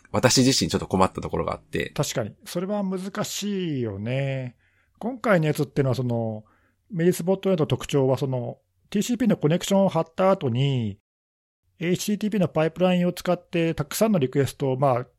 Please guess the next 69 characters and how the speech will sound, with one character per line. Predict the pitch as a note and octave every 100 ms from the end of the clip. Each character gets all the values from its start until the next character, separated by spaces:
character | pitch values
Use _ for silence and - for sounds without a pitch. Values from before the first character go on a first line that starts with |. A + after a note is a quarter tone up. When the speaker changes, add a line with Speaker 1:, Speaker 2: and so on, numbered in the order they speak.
| B2+
Speaker 2:
ド | A2+
カ | E3 F3
ッ | F3+ -
と | C3+ A#2+ - _ _ _ _ _ _ _
並 | D#3+
行 | D#3 D#3+
し |
て | -
送 | D3 D#3+
っ |
て | - D3+
く | D#3+
る | C#3
っ | - _
て | C3
い | A#2+ A2+ G#2+
う、 | A2 C3 G#3+ A#3+ F3+
う | A#2+ A#2 A#2
ー | A2+
と | C3+
こ | C3+
ろ | A#2+
が、 | C#3
だ |
か | A3
ら | F#3
リ | C3+
ク | D3+
エ | D3+
ス |
ト | - C#3+
ベ | D3+
ー | C3+
ス |
で | C#3+
過 | E3
去 | D#3
最 | B2+ B2+
大 | B2+ C3+
と | C3
か | A#2
っ |
て | -
言 | A2+
っ |
て | - C3
る | A2
の | A2
は、 | A2 G#2 - _ _ _ _ -
そ | A#3
の | C4
攻 | B3+ C4+
撃 | -
手 | C#4+
法 | G3
に | G3
限 | F3 E3+ A3
っ |
て | G#3 _ - G3+
言 | G3+ G3+
う |
と、 | G3 C#4+ C#4 B3+ - -
す | - D#3+
ご | E3
い | C3+ -
規 | D#3
模 | B2
が | G#2+
大 | G#2+